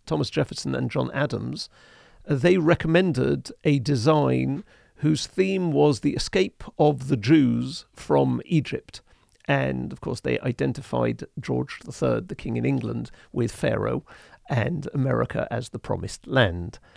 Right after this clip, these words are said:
Now, the interesting thing about the myth of Chaim Solomon and what his real contribution actually,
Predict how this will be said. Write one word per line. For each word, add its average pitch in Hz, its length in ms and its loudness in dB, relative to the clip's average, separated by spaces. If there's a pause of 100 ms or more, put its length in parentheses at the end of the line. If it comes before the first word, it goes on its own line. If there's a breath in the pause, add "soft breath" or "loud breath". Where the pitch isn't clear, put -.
(580 soft breath)
Now, 185 360 6
the 160 340 -2 (200)
interesting 233 560 2
thing 113 340 -6 (120)
about 147 920 0 (120)
the 117 720 -4
myth - 680 -2 (200)
of 117 220 0
Chaim 120 260 -4
Solomon 123 560 0
and 135 300 0
what 120 240 -4
his 117 180 -2
real 143 240 4
contribution - 1080 -6 (180)
actually, - 760 -8